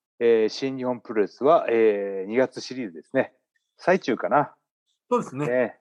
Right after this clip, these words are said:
Speaker 1: はい。で、ビッグマッチとしては北海道、えー、そして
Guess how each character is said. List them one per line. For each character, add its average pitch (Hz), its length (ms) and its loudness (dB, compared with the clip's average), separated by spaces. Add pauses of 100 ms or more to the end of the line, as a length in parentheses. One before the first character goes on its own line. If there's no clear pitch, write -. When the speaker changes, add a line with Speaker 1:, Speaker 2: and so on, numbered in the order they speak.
(140)
Speaker 1:
は 120 180 6
い。 101 160 0
で、 120 760 6 (300)
ビ 120 80 -16
ッ - 60 -20
グ 147 100 -6
マ 143 120 -2
ッ - 40 -4
チ - 80 -20
と 127 100 0
し - 80 -10
て 151 100 2
は 151 360 4
北 - 200 -14 (100)
海 110 240 2
道、 87 220 -6 (520)
え 107 160 -2
ー、 - 20 -4
そ 107 140 -10
し - 100 -16
て 160 260 2